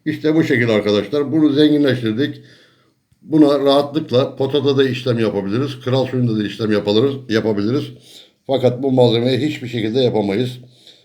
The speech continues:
Bundan bir verimli bir sonuç alamayız arkadaşlar. Durum bu arkadaşlar. Ee, üç yüze yakın videom var arkadaşlar benim. Ee, aşağı yukarı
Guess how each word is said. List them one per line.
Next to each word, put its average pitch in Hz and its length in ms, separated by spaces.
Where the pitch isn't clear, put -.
Bundan 123 320
bir 113 180
verimli 120 380
bir 113 80
sonuç 123 340
alamayız 104 400
arkadaşlar. 85 640
Durum 165 300
bu 151 100
arkadaşlar. 131 520
Ee, 127 640
üç 156 240
yüze 147 200
yakın 139 300
videom 135 320
var 123 80
arkadaşlar 110 580
benim. 120 320
Ee, 104 280
aşağı 120 320
yukarı 127 500